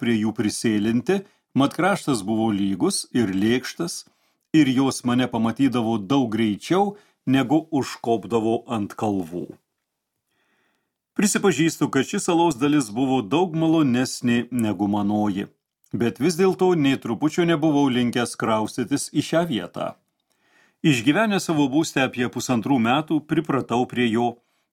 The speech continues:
o čia jaučiausi lyg svetur ir mane traukė namo. Nukeliavęs pajūriu apie dvylika mylių į rytus, įsmeigiau krante didelį baslį vietai pažymėti ir nusprendžiau šį kartą grįžti atgal,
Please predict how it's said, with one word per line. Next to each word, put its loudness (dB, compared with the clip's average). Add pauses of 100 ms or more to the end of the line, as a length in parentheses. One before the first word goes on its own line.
(120)
o 4
čia 0
jaučiausi 0
lyg 0
svetur -2
ir 2
mane -2
traukė -2
namo. -4 (1200)
Nukeliavęs 2
pajūriu 2
apie -2
dvylika -2
mylių 2
į 2
rytus, 0 (100)
įsmeigiau 2
krante 0
didelį 0
baslį 0
vietai 0
pažymėti -2 (460)
ir 6
nusprendžiau 0
šį 0
kartą 0
grįžti -4
atgal, -4